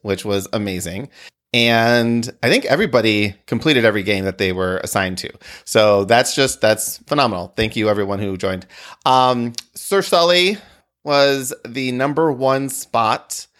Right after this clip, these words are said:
followed by Last Cocoa Bean, and then Samnus, A J Fay, K K Tan,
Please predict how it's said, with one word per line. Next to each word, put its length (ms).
followed 460
by 480
Last 420
Cocoa 280
Bean, 440
and 180
then 220
Samnus, 720
A 80
J 160
Fay, 300
K 160
K 120
Tan, 600